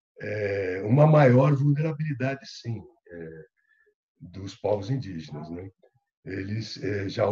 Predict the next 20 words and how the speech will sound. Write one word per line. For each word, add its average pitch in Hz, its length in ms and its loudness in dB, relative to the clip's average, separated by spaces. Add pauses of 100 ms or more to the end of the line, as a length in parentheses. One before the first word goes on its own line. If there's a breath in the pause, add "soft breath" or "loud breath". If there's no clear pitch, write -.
(200)
já 117 160 6
há 139 140 8
recomendações 135 1120 4 (440)
do 101 80 -6
Ministério 101 480 0 (180)
Público, 120 760 0
é, 98 280 -2 (100)
que 104 180 -10
eles 120 220 -4
sejam 131 260 -2
colocados 143 720 -2 (300 soft breath)
entre 190 380 6
os 127 120 8
grupos 165 540 4
que - 180 -8
têm 160 160 0
que 151 80 -10
ser - 180 -4
priorizados, 113 680 0 (520 soft breath)
né, 101 160 -6